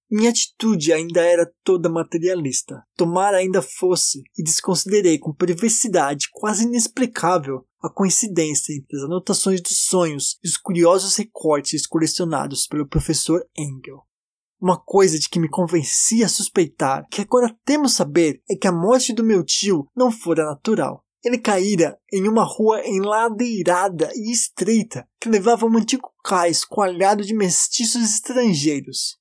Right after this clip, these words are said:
depois do esbarrão involuntário de um marinheiro negro. Eu não me esquecera do sangue misto e das atividades marinheiras dos membros do culto em Louisiana,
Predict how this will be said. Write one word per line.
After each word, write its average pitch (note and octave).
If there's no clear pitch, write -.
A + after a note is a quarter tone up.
depois F3+
do G#3
esbarrão F#3+
involuntário F#3
de D3
um D#3
marinheiro D#3
negro. C#3
Eu C#4+
não C4+
me C#4+
esquecera C#4
do E3+
sangue G3
misto G#3
e F#3+
das E3+
atividades F#3+
marinheiras G#3
dos C#3+
membros D#3
do D#3+
culto A3
em E3+
Louisiana, D#3